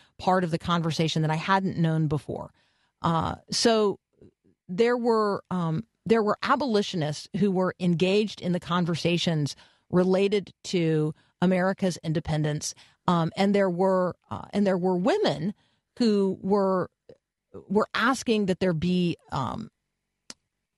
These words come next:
an elevation of the conversation, and that it would include,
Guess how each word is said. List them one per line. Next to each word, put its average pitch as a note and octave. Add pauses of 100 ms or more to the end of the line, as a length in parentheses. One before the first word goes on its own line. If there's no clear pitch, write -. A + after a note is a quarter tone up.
(420)
an G3+
elevation F3+ (160)
of F3+
the F3
conversation, D#3+
and E3+
that E3+
it F3+
would E3+
include, E3